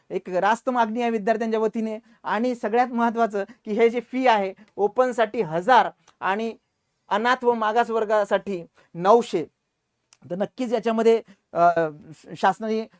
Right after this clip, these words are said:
अ, थोडंसं लक्ष द्यावं आणि ह्या गोष्टी विद्यार्थ्याच्या हिताच्या कराव्या. ॲप्लिकेशन फीज त्याच्या व्यतिरिक्त जे जे विद्यार्थी दिव्यांग आहे किंवा एक्स सर्व्हिसमॅन आहे, यांना फी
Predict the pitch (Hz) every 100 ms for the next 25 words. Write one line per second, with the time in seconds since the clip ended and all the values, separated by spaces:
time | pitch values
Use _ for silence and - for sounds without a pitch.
0 | _ 147 160 160 156 190 202 214 220 254
1 | 240 220 208 - _ - 190 202 202 185
2 | 220 220 - - 185 208 214 214 190 180
3 | 202 175 160 151 - _ _ - 214 269
4 | 269 269 277 - 269 285 269 - _ _
5 | _ _ _ 240 240 277 262 269 277 -
6 | 285 277 - - 160 240 285 277 214 262
7 | 269 285 285 285 - 156 226 233 269 277
8 | 285 262 269 262 - _ 233 247 269 262
9 | 254 - 269 262 254 254 262 247 247 233
10 | 240 262 262 262 277